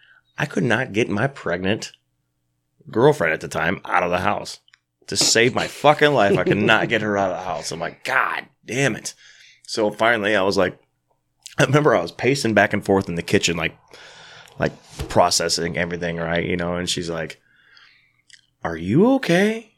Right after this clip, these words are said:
I'm like, "I, I think so." "Are you stoned?" I'm like, "I haven't smoked in a while. I don't, I'll be right back." <laughs>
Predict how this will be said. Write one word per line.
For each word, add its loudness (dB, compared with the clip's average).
I'm -12
like, -16
"I, -16
I -20
think -8
so." -8
"Are -2
you 0
stoned?" 2
I'm -10
like, -14
"I -14
haven't -8
smoked -4
in -12
a -10
while. -8
I -8
don't, -10
I'll 2
be 4
right 6
back." -4
<laughs> 6